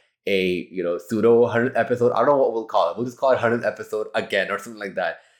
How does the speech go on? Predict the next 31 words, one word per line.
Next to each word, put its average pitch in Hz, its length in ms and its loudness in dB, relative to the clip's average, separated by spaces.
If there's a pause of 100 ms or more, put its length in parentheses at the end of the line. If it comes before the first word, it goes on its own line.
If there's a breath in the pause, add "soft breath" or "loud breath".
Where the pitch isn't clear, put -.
(140 soft breath)
you 101 140 -4
know? 101 200 2
So 98 360 0 (160 loud breath)
we'll 117 140 -2
go 107 200 2
<laughs> - 60 0
with 120 140 2
that, 98 260 2
but - 280 -2 (120)
that 110 180 0
should 120 160 0
be 113 120 0
a, 107 100 4
a, 101 240 -4
a 98 140 -4
fun 95 240 -4
one. 92 200 -6
But 101 160 -4
either 123 220 4
way, 107 100 4
thank 107 220 -6
you 117 60 -10
for 113 120 0
everyone 101 300 -2
that 92 140 -2
has 98 100 -4
been 92 160 -12
supporting 95 380 -8
me 92 80 -16
so 95 160 -14
far. 90 320 -2